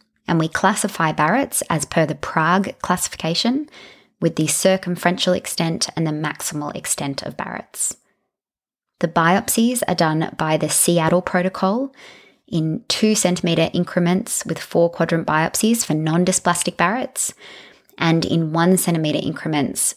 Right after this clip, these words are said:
with four quadrant biopsies for dysplastic Barrett's. If there's no dysplasia and the Barrett's is less than three centimeters in extent, then repeat the scope in three to five years. But if there's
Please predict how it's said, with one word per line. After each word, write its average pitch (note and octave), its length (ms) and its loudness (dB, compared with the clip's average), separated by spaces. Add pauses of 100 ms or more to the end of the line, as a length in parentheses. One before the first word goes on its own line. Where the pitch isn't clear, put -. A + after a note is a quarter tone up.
(140)
with E3+ 140 -2
four E3+ 300 2
quadrant - 360 -2
biopsies D3 600 0
for D3+ 320 -2
dysplastic - 680 -4
Barrett's. - 560 -6 (1040)
If G#3 160 2
there's E3+ 220 0
no G3 180 6
dysplasia F#3+ 680 2 (440)
and D3+ 240 0
the D3+ 40 -4
Barrett's D#3+ 300 2
is D#3 140 -2
less E3+ 180 2
than E3+ 140 -2
three D#3+ 240 -2
centimeters E3 720 -2
in E3 160 -2
extent, A#3 560 0 (380)
then D#3 260 2
repeat E3 260 0
the E3 80 -2
scope D#3+ 300 -2
in D#3+ 120 -2
three C#3+ 220 0
to D#3+ 60 -4
five D3 280 -6
years. - 480 -4 (460)
But - 320 0 (160)
if - 160 -2
there's D#3+ 320 2